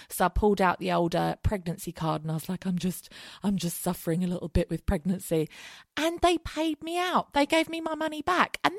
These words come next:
then the next day, the con builder messaged me and said, "I'm sorry for the delay. I'd like to start paying you back in installments."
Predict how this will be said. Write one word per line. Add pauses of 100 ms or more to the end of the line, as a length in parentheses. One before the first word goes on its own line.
then
the
next
day, (280)
the
con
builder
messaged
me
and
said, (260)
"I'm
sorry
for
the
delay. (240)
I'd
like
to
start
paying
you
back
in
installments."